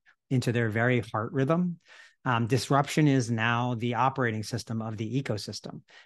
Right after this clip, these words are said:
And so you do have to wake up stupid every day and learn something new about something new every day and not think that just because this is how we behaved,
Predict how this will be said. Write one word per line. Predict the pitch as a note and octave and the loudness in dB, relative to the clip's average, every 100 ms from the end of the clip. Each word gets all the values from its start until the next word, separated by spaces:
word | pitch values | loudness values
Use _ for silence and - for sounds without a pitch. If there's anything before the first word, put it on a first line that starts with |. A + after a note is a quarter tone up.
| - | -8
And | A2+ | -4
so | - | -2
you | B2 | 0
do | B2 G#2+ D3+ D3+ | 0 4 8 8
have | B2 A2+ | 6 0
to | A#2+ | -2
wake | A#2+ B2+ B2+ | 0 0 0
up | - | -4
stupid | - C#3 A#2+ A2+ | -4 -2 -2 -6
every | A2+ A#2 | -4 0
day | B2+ B2+ A#2 | 2 2 2
and | G#2 A2+ | 0 0
learn | B2+ C3+ | 2 2
something | C#3 B2+ A#2 A2+ | 0 -2 -2 0
new | C3 B2+ | 2 2
about | A2 G#2 - | 0 -6 -4
something | B2 A2+ A2+ A2+ | -4 -2 -2 2
new | B2+ C3 A#2+ | 2 2 0
every | A2+ G#2+ A2+ | -4 -8 -2
day | C3+ B2+ A2 | 0 0 0
and | G#2+ A#2 B2 | -2 0 2
not | C3+ D#3 E3 - | 4 6 4 2
think | - - E3+ C#3+ A#2+ | -10 2 4 4 2
that | A#2+ A2 A2+ | -4 -6 -2
just | C3 C#3 - | 0 0 0
because | D3+ D3 C3+ A2+ | 0 4 2 2
this | B2+ D3 | 0 2
is | D3+ | 2
how | C#3 C3 | 4 4
we | B2+ | 4
behaved, | A#2+ A2 B2 C3 G#2 A#2+ C3+ | 2 0 2 0 0 -8 -12